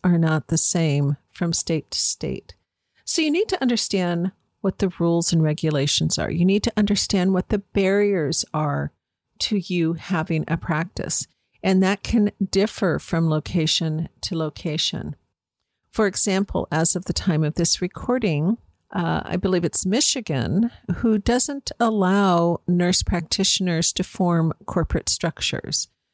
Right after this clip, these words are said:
Apparently, nurse practitioners are not considered learned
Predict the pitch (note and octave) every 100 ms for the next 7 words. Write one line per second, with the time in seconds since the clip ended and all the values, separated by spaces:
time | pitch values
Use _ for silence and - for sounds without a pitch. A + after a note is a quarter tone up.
0 | _ _ - - G#3 F#3+ - F#3 E3 D#3+
1 | - E3 - E3+ - E3 D#3 D#3+ - -
2 | - - _ E3+ D#3+ E3 E3+ D#3+ - F#3
3 | - E3+ E3 D3+ D3+ - - F#3 D#3+ D#3
4 | D#3+ E3 F3 -